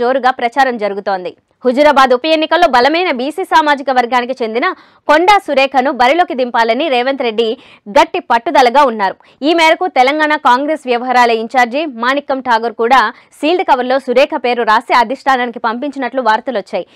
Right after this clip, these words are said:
ఇంతలోనే కాంగ్రెస్లో అనూహ్య పరిణామాలు చోటు చేసుకున్నాయి. దామోదర రాజనరసింహ, ఎమ్మెల్సీ జీవన్ రెడ్డి, మంథని ఎమ్మెల్యే దుద్దిళ్ల శ్రీధర్ బాబు వంటి సీనియర్లు హుజురాబాద్ ఉప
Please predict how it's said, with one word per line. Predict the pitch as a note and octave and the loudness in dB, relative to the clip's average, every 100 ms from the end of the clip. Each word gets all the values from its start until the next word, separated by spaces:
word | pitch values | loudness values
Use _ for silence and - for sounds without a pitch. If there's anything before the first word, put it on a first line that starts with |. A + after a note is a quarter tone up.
| - - D4 | -20 -4 0
ఇంతలోనే | E4+ G4 F#4 F#4+ D#4+ | 2 4 4 4 2
కాంగ్రెస్లో | C#4+ D4+ D#4 E4 D#4 B3 | 2 2 -2 -2 0 2
అనూహ్య | C#4+ F4+ D4+ - | 2 0 0 0
పరిణామాలు | B3+ F4 D#4+ B3+ B3 | 0 0 -2 -2 -4
చోటు | D#4+ E4 A#3+ | -6 -6 -8
చేసుకున్నాయి. | - G3 F3+ - _ _ _ G3+ | -10 -12 -12 -14 _ _ _ 4
దామోదర | C4 F4 F4+ D#4 D#4+ | 4 4 2 2 2
రాజనరసింహ, | D#4+ D#4+ D#4+ D#4+ D#4 F4 F4 A#3 | 2 0 -4 -4 -4 -2 -2 -4
ఎమ్మెల్సీ | C4 C4 C4 G#3+ | -4 -4 -6 -4
జీవన్ | C#4 D4+ D4+ | -2 0 0
రెడ్డి, | C4 D#4 D#4 A#3+ | -2 -4 -6 -4
మంథని | C4 D4 C#4+ C4 | -4 -2 -4 -4
ఎమ్మెల్యే | B3 C4 C#4+ A3 G3 | -4 -2 0 0 -2
దుద్దిళ్ల | A#3 C4+ C#4+ B3+ | -2 0 0 -2
శ్రీధర్ | A#3 B3+ C4 A#3+ | -4 -4 -2 0
బాబు | A#3 A3+ A3+ | 0 0 -4
వంటి | A#3 B3 | -4 -8
సీనియర్లు | E4 F4 A#3+ A3+ C4 - _ _ | -6 -2 -2 -2 -6 -10 _ _
హుజురాబాద్ | C#4+ F#4 G4+ F#4 F4 | -2 2 4 4 2
ఉప | D4 | 2